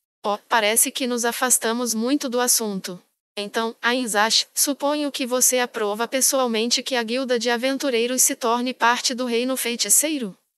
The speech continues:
Contanto que Vossa Majestade seja fiel à sua palavra. Você se preocupa muito,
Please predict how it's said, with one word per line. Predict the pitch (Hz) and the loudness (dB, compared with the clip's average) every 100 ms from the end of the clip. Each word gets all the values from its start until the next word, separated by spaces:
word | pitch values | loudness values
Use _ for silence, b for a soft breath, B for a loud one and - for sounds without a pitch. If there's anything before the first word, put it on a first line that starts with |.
| _ | _
Contanto | - 254 240 254 277 262 | -6 -6 -2 0 0 -4
que | 277 | -6
Vossa | 220 208 214 262 | 0 2 2 2
Majestade | 233 233 254 254 240 220 220 240 | 2 0 2 2 4 2 4 2
seja | - 220 233 | 2 2 -2
fiel | 233 262 220 240 | -2 0 2 2
à | 240 | 2
sua | - 262 | 2 0
palavra. | 247 240 214 190 180 180 180 _ _ _ | 2 2 4 2 0 -4 -8 _ _ _
Você | 202 233 - 254 | -6 0 2 2
se | - | 2
preocupa | 254 262 269 262 277 269 226 | 0 0 0 -2 -4 -2 -2
muito, | 220 247 214 | 0 -4 -6